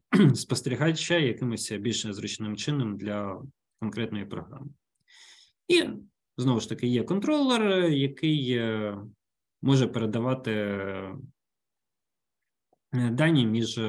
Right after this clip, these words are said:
view та, е, моделлю. На більш конкретному прикладі,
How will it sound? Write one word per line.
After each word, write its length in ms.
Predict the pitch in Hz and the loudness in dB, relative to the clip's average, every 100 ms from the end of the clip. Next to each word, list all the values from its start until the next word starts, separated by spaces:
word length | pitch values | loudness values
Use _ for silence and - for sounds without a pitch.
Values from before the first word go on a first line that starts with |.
| 104 104 - - | -4 -8 -14 -10
view 360 | 131 254 254 | -4 -2 -2
та, 320 | - 147 151 139 _ _ _ _ _ _ - | -2 -2 -2 -6 _ _ _ _ _ _ -14
е, 540 | 156 110 107 104 107 151 - _ _ _ | -8 -6 -4 -6 -8 -10 -14 _ _ _
моделлю. 380 | 120 104 92 - - _ _ _ _ _ _ _ - _ _ _ _ _ 220 | -6 -4 -6 -12 -20 _ _ _ _ _ _ _ -20 _ _ _ _ _ 0
На 100 | 254 | 2
більш 280 | 190 214 - | 4 2 4
конкретному 720 | 170 156 135 98 - 120 160 | 4 4 2 0 -4 -6 -2
прикладі, 600 | 320 311 262 226 220 | -2 0 -2 0 0